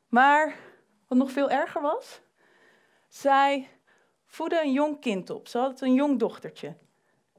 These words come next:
En daarnaast was ze dus directeur van een museum. En in die tijd werd er van jou als vrouw verwacht, als jij een kind kreeg, stopte je met werken.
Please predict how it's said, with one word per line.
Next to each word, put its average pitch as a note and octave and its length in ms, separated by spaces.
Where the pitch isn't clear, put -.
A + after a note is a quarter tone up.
En G3 160
daarnaast G#3+ 880
was A3+ 180
ze - 60
dus F#3+ 160
directeur A#3 600
van B3+ 180
een G#3+ 100
museum. F3+ 520
En G3 440
in A#3+ 160
die B3 160
tijd B3+ 400
werd C4+ 260
er C4 160
van B3 160
jou B3 260
als D4+ 140
vrouw C4+ 320
verwacht, G#3 640
als - 100
jij A#3+ 120
een A#3 140
kind D#4 260
kreeg, D#4 440
stopte D4 420
je B3+ 60
met A#3 160
werken. F3+ 520